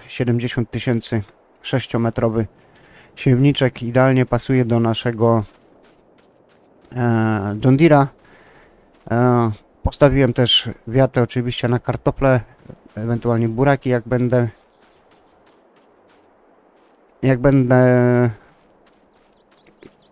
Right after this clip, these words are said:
już szedł te buraczki. Tam brony leżą, piątki, tutaj wały.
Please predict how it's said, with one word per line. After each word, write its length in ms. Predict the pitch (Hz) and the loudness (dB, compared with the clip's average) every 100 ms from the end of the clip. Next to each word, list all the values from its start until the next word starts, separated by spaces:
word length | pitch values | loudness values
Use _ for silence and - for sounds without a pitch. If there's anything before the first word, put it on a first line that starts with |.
| _ - | _ -4
już 160 | 131 | -2
szedł 240 | - 139 - - | 2 0 0 -4
te 120 | 139 | -2
buraczki. 480 | 143 147 - 165 147 - _ _ _ _ _ _ _ _ _ _ _ _ _ _ _ _ _ _ _ _ _ _ _ _ _ _ _ _ _ _ _ _ _ _ _ _ _ | 2 2 2 0 0 -4 _ _ _ _ _ _ _ _ _ _ _ _ _ _ _ _ _ _ _ _ _ _ _ _ _ _ _ _ _ _ _ _ _ _ _ _ _
Tam 200 | 127 127 | -4 0
brony 340 | 113 135 135 131 | 4 6 6 6
leżą, 380 | 127 113 123 110 | 4 4 2 4
piątki, 520 | 123 117 - - 117 | 2 2 -2 -6 -6
tutaj 500 | 113 113 113 113 101 110 | -4 0 0 0 -4 -2
wały. 420 | 127 135 127 | 2 4 6